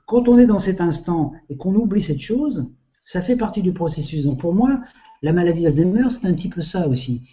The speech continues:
Parce que je me suis dit, c'est une maladie, c'est une, c'est les, c'est des maladies, comment je veux dire, sont, sont générées par les planètes. Hein. Quand, quand on voit la planète Pluton, par exemple,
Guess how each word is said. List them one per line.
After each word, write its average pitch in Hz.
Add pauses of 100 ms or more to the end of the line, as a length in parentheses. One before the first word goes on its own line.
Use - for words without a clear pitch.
(140)
Parce 127
que 156
je 147
me 151
suis 180
dit, 254
c'est -
une 175
maladie, 180 (120)
c'est -
une, 165 (180)
c'est 185
les, 143
c'est 131
des 156
maladies, 160
comment 151
je 123
veux 127
dire, 156
sont, 135
sont 147
générées 170
par 156
les 143
planètes. 135
Hein. -
Quand, 127
quand 131
on 143
voit 160
la 147
planète 143
Pluton, 196
par -
exemple, 180